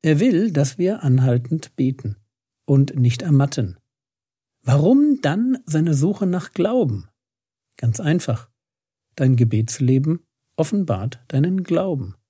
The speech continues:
Mehr als alles andere zeigt die Tiefe und Intensität deines Gebetslebens,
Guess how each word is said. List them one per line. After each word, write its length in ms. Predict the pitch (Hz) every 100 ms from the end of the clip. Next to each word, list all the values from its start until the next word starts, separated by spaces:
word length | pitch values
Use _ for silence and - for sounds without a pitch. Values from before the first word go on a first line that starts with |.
| _ _ _ _ _
Mehr 220 | 143 247
als 160 | 240 -
alles 320 | - 180 214
andere 480 | 135 175 214 143 120
zeigt 500 | - 139 143 - -
die 160 | 110 -
Tiefe 460 | 160 147 151 220
und 280 | 170 147 135
Intensität 1120 | - 143 135 135 123 120 110 - 117 123 -
deines 280 | 120 120 120
Gebetslebens, 1000 | 131 117 107 110 - 131 139 156 190 -